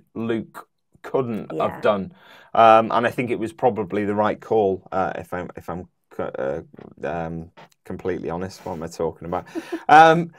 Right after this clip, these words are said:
Speaker 1: you want an instant reaction, don't you, in that second half? You want, you want them, your
Speaker 2: A
Speaker 1: team
Speaker 2: goal.
Speaker 1: to come out,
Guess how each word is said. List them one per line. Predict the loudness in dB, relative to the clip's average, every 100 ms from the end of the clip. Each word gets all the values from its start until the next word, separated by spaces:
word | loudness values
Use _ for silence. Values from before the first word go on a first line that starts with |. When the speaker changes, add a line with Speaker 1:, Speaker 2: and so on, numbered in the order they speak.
| -20 -20 -20 -14 -6
Speaker 1:
you | -4 2 4
want | 6 6
an | 4
instant | 4 2 0 -2 0
reaction, | 2 0 -2 -6 0
don't | -2 -2
you, | -6 -8 -8
in | -6
that | -6 -4
second | -6 -4 -6
half? | -6 -6 -10 -10
You | -4
want, | -2 -2 -4 -12 -14
you | -4 -2
want | 2 2 2 -2 0
them, | 0 0
your | -2
Speaker 2:
A | 4
Speaker 1:
team |
Speaker 2:
goal. | 8 8 8
Speaker 1:
to | 4
come | 2 4 4
out, | 4 4 2